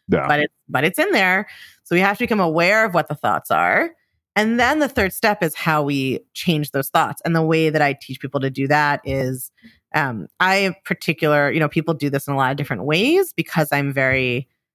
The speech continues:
Speaker 2: analytical and was very skeptical. <laughs> I focus on a lot on what I call, um, the thought ladder, or which is basically just a process for how to go from what you believe now to what you wanna believe in little
Speaker 1: Mm-hmm.
Speaker 2: baby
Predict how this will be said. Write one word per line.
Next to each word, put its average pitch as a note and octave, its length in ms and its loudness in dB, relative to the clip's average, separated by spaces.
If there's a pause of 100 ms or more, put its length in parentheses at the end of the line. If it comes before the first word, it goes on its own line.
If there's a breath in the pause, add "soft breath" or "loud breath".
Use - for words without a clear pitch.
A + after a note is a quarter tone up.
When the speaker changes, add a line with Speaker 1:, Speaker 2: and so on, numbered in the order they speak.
(240)
Speaker 2:
analytical C3+ 580 0
and C#3 140 0
was C3 140 -4
very B2+ 180 0
skeptical. A3+ 920 0 (140)
<laughs> - 120 -20
I F3 240 2
focus E3 560 -2
on D3 320 2
a D3+ 60 -4
lot C#3 260 2
on C#3 140 0
what C3 100 0
I B2+ 80 0
call, C3 680 0
um, C3 400 -4
the C#3 80 -4
thought A3+ 320 0
ladder, D4+ 440 2
or D3 440 0
which D#3 160 -4
is D3 100 -2
basically D3+ 360 -2
just C#3+ 300 -4 (320 loud breath)
a D#3+ 80 0
process D#3 580 -2
for C3 600 0 (400)
how F#3+ 260 2
to F3+ 80 0
go D3+ 340 0
from C3 320 -4
what C#3+ 160 0
you C#3+ 80 -4
believe C#3 240 -4
now D#3 260 2
to F#3+ 160 -10
what D#3 180 -2
you D#3 60 0
wanna D3+ 180 0
believe D4+ 560 2 (100)
in D#3 200 0
little D3+ 220 4
Speaker 1:
Mm-hmm. A2 60 -2
Speaker 2:
baby A#2+ 200 -4